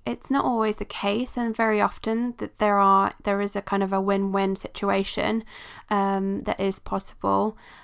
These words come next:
And so, again, it's kind of looking at things from a more positive way, and that's going to kind of benefit you long term.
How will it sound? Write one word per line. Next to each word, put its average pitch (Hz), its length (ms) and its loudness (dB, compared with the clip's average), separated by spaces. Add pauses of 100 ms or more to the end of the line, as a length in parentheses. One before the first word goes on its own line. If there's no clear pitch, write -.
(160)
And 214 160 -2
so, 208 480 0
again, 214 340 2
it's 208 100 -4
kind 214 200 -2
of 214 120 -4
looking 220 360 -2
at 202 120 -2
things 208 300 -2
from 208 180 -2
a 208 80 0
more 202 640 0 (200)
positive 220 640 -6
way, 214 460 -2 (420)
and 240 100 0
that's 233 200 0
going 220 180 -2
to 220 80 -8
kind 214 180 -2
of 208 120 -6
benefit 208 360 0
you 208 140 -2
long 240 220 -2
term. 214 420 -4